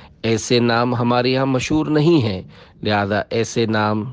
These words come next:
नहीं रखने चाहिए। अमीर अहले सुन्नत ने फरमाया, दरअसल मसला ये है कि लोग यूनिक नाम रखना पसंद करते हैं। हमने अजान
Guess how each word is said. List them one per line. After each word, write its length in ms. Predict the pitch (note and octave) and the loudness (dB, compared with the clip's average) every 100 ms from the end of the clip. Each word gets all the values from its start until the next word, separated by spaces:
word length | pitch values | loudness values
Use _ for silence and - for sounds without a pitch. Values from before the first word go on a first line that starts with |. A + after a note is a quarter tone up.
| - | -10
नहीं 500 | - B2+ C3 C3 C#3 | -2 2 2 2 2
रखने 400 | A#2+ G2+ G#2+ A2+ A#2 | 2 -2 -2 -2 0
चाहिए। 580 | A#2+ F#2+ F#2 G#2+ G#2+ D2+ _ - - - - | 0 0 -2 -2 -2 -4 _ -20 -20 -8 2
अमीर 240 | E3 A3 | 4 6
अहले 220 | G#3 G#3+ | 6 4
सुन्नत 400 | G3+ G3+ A#3 A#3 | 2 2 2 2
ने 80 | E3+ | 0
फरमाया, 520 | B2 A2 G#2 F#2 F2+ - - - - - - | -2 -2 -2 -4 -8 -18 -20 -20 -20 -16 -2
दरअसल 540 | C#3+ G3 G3 G#3 G3+ | 2 2 2 2 2
मसला 760 | E3+ A2 A2+ B2 - E3+ E3 E3 | 0 0 0 -2 0 2 2 2
ये 320 | C3+ C3+ D#3 | 2 2 2
है 240 | A2 F#2+ F2+ - _ _ - | 0 -4 -8 -18 _ _ -6
कि 100 | G#2+ | -4
लोग 420 | G2+ A#2+ C#3+ C3 | 0 2 2 0
यूनिक 520 | A#2 A#2 C#3 D3 - | -2 2 2 0 -4
नाम 360 | A2+ A2+ A#2+ A2+ | -4 -2 0 -2
रखना 300 | G#2 - A2+ | -6 -4 -4
पसंद 440 | A#2 A2 A#2+ B2+ - | -2 -4 -2 -4 -2
करते 360 | G2+ F2 B2 | -4 -2 -2
हैं। 260 | F#2+ E2+ - - - - - | -2 -6 -12 -20 -20 -20 -4
हमने 260 | B2+ D#3+ F3 | 2 4 4
अजान 520 | - C3+ D3+ E3+ D#3+ | 2 0 0 0 -2